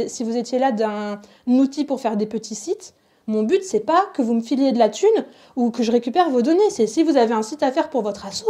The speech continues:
et ben putain, vous faites votre site et on, et on est content. Faites votre site pour votre ama, pour votre, votre asso, votre centre social, et c'est vraiment chouette. Bon, voilà, c'est un peu agaçant que ce soit toujours pour faire de la thune. Et donc, déroulage de solutions. Pour démarrer,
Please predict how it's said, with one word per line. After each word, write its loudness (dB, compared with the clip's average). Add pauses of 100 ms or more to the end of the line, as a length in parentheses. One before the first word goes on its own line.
et 0
ben -8
putain, -6
vous -8
faites -6
votre -6
site -2
et 2
on, -4
et 0
on 2
est 4
content. 2
Faites 0
votre 2
site -4
pour -4
votre -4
ama, 2
pour -2
votre, -2
votre -6
asso, 0
votre 0
centre -6
social, 0 (320)
et 0
c'est 0
vraiment 2
chouette. -2 (1120)
Bon, 0
voilà, 2
c'est -12
un -8
peu -6
agaçant -6
que -6
ce -20
soit -8
toujours -8 (280)
pour -12
faire -8
de -8
la -10
thune. -8 (960)
Et 2
donc, 2
déroulage 4
de 0
solutions. -4 (240)
Pour 2
démarrer, 2